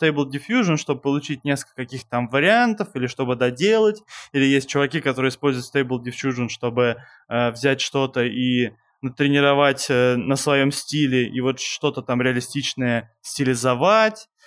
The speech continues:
Но это всё очень, короче, спорная история, и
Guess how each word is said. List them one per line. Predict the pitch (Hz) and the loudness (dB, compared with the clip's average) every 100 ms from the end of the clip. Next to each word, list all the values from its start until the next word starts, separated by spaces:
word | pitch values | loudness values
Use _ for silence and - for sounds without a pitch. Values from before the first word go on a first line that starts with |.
| _ | _
Но | 131 143 160 156 151 143 139 135 | -2 0 2 4 4 4 4 4
это | 156 147 | 2 0
всё | - 160 147 | -2 2 4
очень, | 147 143 135 127 | 4 2 -2 -2
короче, | 123 127 123 - | -2 -2 -4 -6
спорная | - 156 123 113 | 0 0 2 -2
история, | 110 - 156 170 127 117 | -4 -2 0 2 2 0
и | 117 117 113 113 | -4 -4 -6 -6